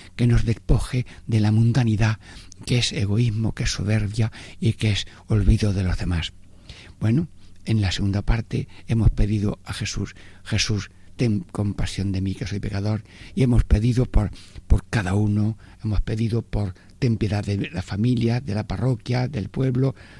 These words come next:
de la nación, del mundo entero". Sagrado Corazón de Jesús,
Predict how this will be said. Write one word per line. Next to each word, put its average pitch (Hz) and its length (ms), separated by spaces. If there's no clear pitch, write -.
de 107 360
la 104 160
nación, 123 560
del 110 160
mundo 120 180
entero". 127 380
Sagrado 143 680
Corazón 113 420
de 113 100
Jesús, 107 540